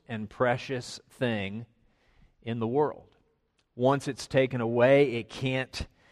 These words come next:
be given back. Think about the force or the implications of statements like these. Life without the possibility of parole.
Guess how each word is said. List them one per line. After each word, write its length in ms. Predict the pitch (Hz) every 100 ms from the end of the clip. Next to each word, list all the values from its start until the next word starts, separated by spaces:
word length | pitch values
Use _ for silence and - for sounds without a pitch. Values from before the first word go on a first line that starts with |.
| _ _ -
be 120 | 117
given 400 | 107 120 117 113
back. 580 | 123 123 76 - - - _ _ _ _ -
Think 200 | 160 185
about 440 | 156 135 135 131
the 120 | 127
force 680 | - - 165 143 127 - - 127
or 80 |
the 160 | 117 123
implications 1160 | 143 139 131 131 131 123 - 113 107 110 104 -
of 300 | 117 113 104
statements 640 | - - 127 113 120 104 117
like 380 | 110 110 -
these. 680 | 104 92 65 - - - - _ _ _ _ _ _ _ _ -
Life 720 | 104 123 139 147 - - - _ _ _ _ _ _
without 540 | 120 113 117 113 - 107
the 80 | 107
possibility 1000 | 120 110 107 104 104 101 92 95 90 - _ _ _ _
of 240 | 98 - _
parole. 560 | 101 104 95 80 -